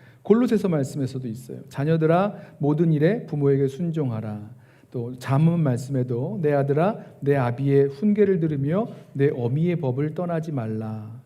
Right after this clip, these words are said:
디모데서-, 디모데전서 오 장에서도 이렇게 말씀하죠. "만일 어떤 과부에게 자녀나 손자들이 있거든 저희로 먼저 자기 집에서 효를 행하여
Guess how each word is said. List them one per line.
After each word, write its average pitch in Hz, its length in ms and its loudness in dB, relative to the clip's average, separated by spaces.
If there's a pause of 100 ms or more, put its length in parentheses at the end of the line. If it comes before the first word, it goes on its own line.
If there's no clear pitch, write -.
디모데서-, 180 680 0
디모데전서 160 720 2
오 139 140 2
장에서도 135 800 -2 (340)
이렇게 139 180 -4
말씀하죠. 127 640 -4 (260)
"만일 151 260 2
어떤 147 300 0
과부에게 147 880 0
자녀나 143 520 0
손자들이 170 560 0
있거든 143 460 -2 (220)
저희로 151 320 2
먼저 139 600 2
자기 135 320 -2
집에서 135 560 0 (340)
효를 220 440 0
행하여 156 560 0